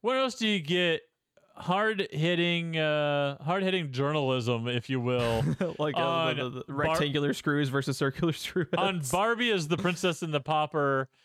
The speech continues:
Speaker 1: to The Thing from Another World, to Princess Bride. <laughs>
Speaker 2: To The Witch,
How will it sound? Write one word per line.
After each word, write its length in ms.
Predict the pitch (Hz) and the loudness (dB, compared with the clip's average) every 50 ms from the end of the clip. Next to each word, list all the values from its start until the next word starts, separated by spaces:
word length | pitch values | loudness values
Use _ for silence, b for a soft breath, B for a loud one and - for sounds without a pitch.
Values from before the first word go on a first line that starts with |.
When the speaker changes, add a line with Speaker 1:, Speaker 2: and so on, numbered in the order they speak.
| b b b b b | b b b b b
Speaker 1:
to 140 | - 196 190 | -2 -2 0
The 140 | 156 180 - | 0 0 -2
Thing 300 | - 185 190 190 196 190 | 0 -2 -2 0 0 0
from 160 | 180 185 170 | 0 0 0
Another 260 | 165 170 170 160 160 | 0 0 0 0 0
World, 460 | 151 143 143 147 147 147 143 135 120 | 0 0 0 0 2 2 0 0 0
to 100 | 120 135 | -2 -4
Princess 460 | 123 - 170 165 151 - 170 156 - - | -2 0 -2 -2 0 0 -2 -2 -2 -4
Bride. 760 | 123 - 131 131 135 143 139 - 156 147 139 147 147 - - _ | -4 -2 0 2 2 0 0 0 0 0 0 0 -2 -4 -14 _
<laughs> 60 | _ B B B B B B 151 143 | _ B B B B B B -10 -4
Speaker 2:
To 120 | - 160 | -2 0
The 140 | 143 135 131 | 2 2 2
Witch, 560 | 123 127 131 131 131 127 - - - - - | 2 2 2 0 0 -2 -4 -10 -10 -10 -8